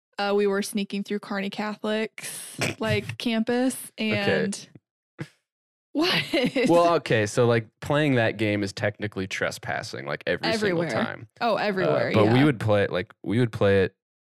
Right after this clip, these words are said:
Speaker 2: before we could drive, like, in middle school. We would just play it at our house through our
Speaker 1: Mm-hmm.
Speaker 2: friend, you know, our neighbors' backyards, and most of 'em were cool with it. But there was, like, the one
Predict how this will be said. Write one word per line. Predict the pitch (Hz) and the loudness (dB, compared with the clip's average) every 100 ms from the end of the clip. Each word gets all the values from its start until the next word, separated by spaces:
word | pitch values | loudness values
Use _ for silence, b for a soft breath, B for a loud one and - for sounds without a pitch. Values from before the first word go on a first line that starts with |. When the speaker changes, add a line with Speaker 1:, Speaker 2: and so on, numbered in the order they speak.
| _ - - | _ -8 -2
Speaker 2:
before | 107 - 156 | 0 2 2
we | 120 | 2
could | 104 98 | 0 -4
drive, | 95 95 85 76 85 | 0 2 2 0 -2
like, | 82 71 | -6 -6
in | |
middle | 78 76 | -6 -6
school. | 65 - 64 64 | -8 -8 -8 -4
We | 80 | -4
would | 85 | -4
just | 85 | -6
play | - 90 | -4 -2
it | 85 | -2
at | 80 | -4
our | 78 | -6
house | - 92 71 - - | -4 -4 -4 -6 -8
through | 98 | -4
our | 90 87 | -2 0
Speaker 1:
Mm-hmm. | 214 208 196 190 226 _ | 0 0 0 -2 -4 _
Speaker 2:
friend, | - 92 - | -8 -6 -4
you | 95 | -4
know, | 90 | -2
our | 87 | 0
neighbors' | 92 104 98 | 0 0 -2
backyards, | 95 82 - 87 76 78 - | -2 -2 -2 -4 -4 -4 -4
and | 101 | 0
most | 127 151 | 2 2
of | 151 | -2
'em | 117 | -4
were | 101 | -6
cool | - 101 80 | -6 -4 -4
with | - | -6
it. | - - - | -12 -10 -8
But | 98 | -2
there | 101 | -2
was, | 98 | -2
like, | 101 - | -4 0
the | |
one | 92 98 101 101 101 107 | 0 2 0 0 -4 -8